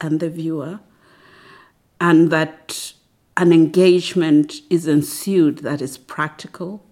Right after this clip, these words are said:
emotional, spiritual, and thoughtful. For me, viewing is a visual ritual, but also an engagement in the rite of passage,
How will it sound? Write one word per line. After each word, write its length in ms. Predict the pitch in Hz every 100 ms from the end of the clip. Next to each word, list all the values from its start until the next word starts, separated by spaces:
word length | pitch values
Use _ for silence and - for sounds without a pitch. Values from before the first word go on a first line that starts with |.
| -
emotional, 800 | 160 160 156 156 - 151 147 156 _
spiritual, 840 | - - - 165 147 147 151 131 - - - - - - _ _ -
and 200 | 190 185
thoughtful. 680 | 214 214 - - 151 143 147 _ _ _ _ _ _ _
For 220 | - - 196
me, 300 | 208 220 190
viewing 520 | 160 202 208 185 175
is 140 | 151
a 80 | 156
visual 800 | 147 160 170 165 165 160 165 _ _ _
ritual, 680 | 175 170 - 165 131 143 - _ _ _ -
but 460 | 175 165 - - - -
also 380 | 196 196 - 170
an 140 | 160
engagement 920 | 156 156 170 160 - 151 143 143 - -
in 140 | 170 151
the 100 | 151
rite 320 | 160 151 147
of 200 | 156 -
passage, 680 | 160 147 - 139 123 -